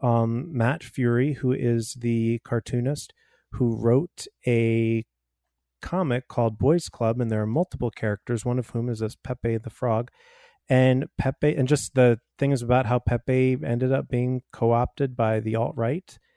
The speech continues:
and how Fury has had to, um, remove himself from from, uh, association with Pepe, even going so far as to kill off the <laughs> character in his comics. And yeah,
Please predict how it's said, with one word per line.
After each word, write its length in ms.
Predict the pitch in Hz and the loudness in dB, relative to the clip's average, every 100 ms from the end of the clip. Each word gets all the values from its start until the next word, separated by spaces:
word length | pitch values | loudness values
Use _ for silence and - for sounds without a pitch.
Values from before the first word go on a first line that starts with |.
| _ _ _ _ | _ _ _ _
and 460 | 127 120 117 113 113 - | 0 2 2 0 -4 -6
how 580 | 123 113 110 110 113 127 | -2 2 2 2 0 -4
Fury 480 | - 117 120 120 110 | -4 0 2 0 0
has 200 | 110 - | -4 -2
had 280 | 117 117 - - | -2 -2 -6 -18
to, 880 | - 120 113 113 113 113 113 147 180 113 | -6 -2 0 0 0 0 -2 -6 -8 -4
um, 320 | 107 107 113 | -2 -2 -4
remove 360 | 113 113 120 120 | -4 0 0 -2
himself 720 | 127 - 123 123 120 - - | -8 -6 -4 -2 -4 -10 -20
from 520 | - 127 117 113 110 - _ _ _ _ _ - - 339 | -12 -4 -2 -2 -6 -8 _ _ _ _ _ -20 -20 -14
from, 420 | - 127 120 117 | -2 2 2 2
uh, 320 | 113 110 110 | 2 2 2
association 920 | 117 - 113 120 127 127 151 143 139 143 | 0 -2 -2 0 0 0 0 0 0 -4
with 160 | 123 | -4
Pepe, 280 | - 131 131 | -2 -2 0
even 320 | 127 120 117 | 0 0 0
going 180 | 113 113 | 0 -2
so 140 | - 113 | -4 -8
far 240 | - 117 | -2 -2
as 100 | 107 | -2
to 80 | - | -8
kill 240 | - 127 | -6 -2
off 200 | 127 123 | 0 0
the 100 | - | -4
<laughs> 100 | - | -2
character 500 | 123 151 - 131 131 | 4 4 4 0 0
in 60 | 120 | 0
his 180 | 113 - | -4 -6
comics. 640 | 135 135 131 131 - - _ _ _ _ _ _ - | -4 -2 -2 -4 -12 -20 _ _ _ _ _ _ 2
And 560 | 123 123 120 120 113 - _ _ _ _ _ _ _ _ - | 4 4 4 0 -2 -8 _ _ _ _ _ _ _ _ -6
yeah, 300 | 196 220 | 0 2